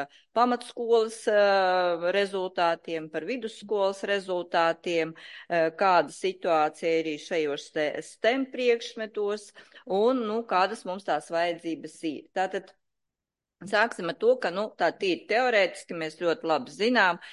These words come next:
ka situācija ar pedagogiem valstī kopumā ir nevisai spīdoša, ā, un, ā, piecu, nu, no pētījumiem, cik es esmu izpētījusi, ā,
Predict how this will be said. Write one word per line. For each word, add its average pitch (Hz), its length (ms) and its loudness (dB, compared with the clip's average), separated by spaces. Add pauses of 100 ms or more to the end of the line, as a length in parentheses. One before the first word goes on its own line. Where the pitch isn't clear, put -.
(160)
ka - 120 -2
situācija 170 1120 6
ar 160 400 4
pedagogiem 170 720 2
valstī 180 480 0
kopumā 254 720 4
ir 214 420 4
nevisai 196 640 2
spīdoša, 190 960 -2
ā, - 540 0 (220)
un, 190 600 6
ā, 175 580 4
piecu, 202 540 2
nu, 220 220 -2
no 170 180 4
pētījumiem, 156 880 6
cik - 240 -4
es - 100 -12
esmu 175 300 -2
izpētījusi, 160 880 -2 (360)
ā, 156 840 4